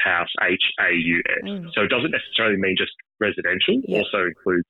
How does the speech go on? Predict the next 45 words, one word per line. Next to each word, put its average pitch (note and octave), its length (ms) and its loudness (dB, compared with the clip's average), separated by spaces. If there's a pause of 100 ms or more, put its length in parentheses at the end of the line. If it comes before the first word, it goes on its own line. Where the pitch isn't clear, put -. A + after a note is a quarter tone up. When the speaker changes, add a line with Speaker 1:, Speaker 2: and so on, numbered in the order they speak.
(120)
Speaker 1:
commercial F2+ 480 2
buildings, F2 400 2
education F2+ 720 -2
and D#2 80 -12
whatnot, - 400 -8
and, G#2 160 2
and C3+ 240 2
any B2+ 240 4
sort G2+ 80 0
of F2 160 -2
facility. F2 720 -2
Um, E2+ 240 0
I - 0 -
think G2+ 160 0
there's F2+ 160 0
even E2+ 160 -2
an E2+ 160 0
aquatic G2+ 320 0
centre F2+ 320 0
in E2+ 80 -6
the E2+ 80 -4
U F2+ 100 2 (140)
K F2+ 240 0
which F2+ 240 -2
is, E2+ 160 -4
uh, E2+ 320 2
designed E2 240 -4
to - 160 -20
passive - 280 -20 (200)
house. F#2 240 -2 (160)
Speaker 2:
Oh, G#3 140 -4 (100)
cool. C#4 240 0 (160)
Speaker 1:
Um, F#3 320 2 (400)
yeah, F3 480 2 (240)
and, C3 160 2
and D#3 160 4
look, D#3+ 160 0
essentially, F3+ 560 2
it, - 80 -20
it, - 140 -6 (100)
it, C#3+ 100 0 (640)
passive F3 240 -2
house D#3 240 0
buildings A2+ 240 4
are G#2 160 0